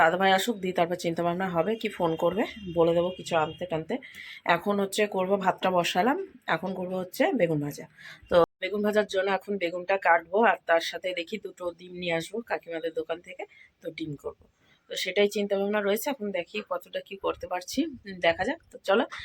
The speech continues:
আশা করি আজকের ভিডিও ভালো লাগবে তোমাদের, আর সঙ্গে থাকো, দেখতে থাকো। আর এইদিকে সমস্ত বাসনপত্র মেজে ঘষে এইভাবে উবুর দিয়ে রেখেছি। আর এখানে সমস্ত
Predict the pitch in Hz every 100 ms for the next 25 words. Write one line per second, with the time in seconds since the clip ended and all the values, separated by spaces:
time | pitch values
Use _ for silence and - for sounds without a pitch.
0 | - - - 214 233 233 220 226 226 226
1 | 233 208 214 214 226 214 208 240 233 196
2 | 208 185 185 190 202 - - - _ _
3 | _ _ _ - 190 196 202 220 214 202
4 | 214 - 220 196 180 202 196 196 - 202
5 | 185 175 190 190 185 196 185 185 185 190
6 | 175 175 185 175 196 185 175 180 175 269
7 | 392 _ - - - - _ _ _ _
8 | _ _ _ _ _ _ _ _ 196 196
9 | 202 220 226 208 208